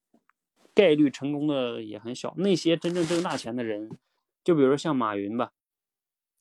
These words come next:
他当时出来创业的时候，给那些员工每个人开五百块钱，啊，就都在他们家里办公，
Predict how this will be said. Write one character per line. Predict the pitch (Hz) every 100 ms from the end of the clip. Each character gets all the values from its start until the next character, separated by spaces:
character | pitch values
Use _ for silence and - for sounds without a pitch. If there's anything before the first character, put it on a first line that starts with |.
| _
他 | -
当 | 156 165
时 | 156
出 | - 151
来 | 143
创 | - 147
业 | 143
的 | 127
时 | 117
候， | 117 110 - _ _ _ _ -
给 | 123
那 | 147
些 | 151
员 | 135 135
工 | 135
每 | 131 110
个 | 123
人 | 131
开 | - 135
五 | 120
百 | 127
块 | 107 110
钱， | 107 104 101 104 _ _ _ _ -
啊， | 117
就 | 117 131 117
都 | - 135
在 | 135 135
他 | -
们 | 127 127
家 | 135
里 | 143
办 | 104 110 101
公， | 101 98